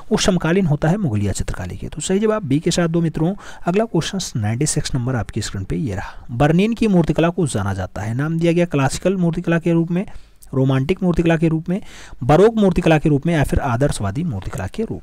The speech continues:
में। बर्निन की मूर्तिकला जो मानी जाती है मित्रों, वो मानी जाती है किसके लिए? तो बरोक मूर्तिकला के रूप में मानी जाती है। C is the right answers बनाना होगा।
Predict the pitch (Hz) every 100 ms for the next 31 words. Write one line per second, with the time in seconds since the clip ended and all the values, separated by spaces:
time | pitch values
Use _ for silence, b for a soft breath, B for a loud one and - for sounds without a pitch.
0 | - - B B - 165 196 262 254 214
1 | 170 - - 208 165 139 113 175 165 170
2 | 156 160 165 190 156 117 117 113 113 123
3 | 120 101 - 139 165 220 B B 214 147
4 | 160 214 185 147 131 120 120 104 101 123
5 | 139 143 147 143 170 160 190 - 104 104
6 | - 104 117 143 139 139 135 135 139 135
7 | 147 175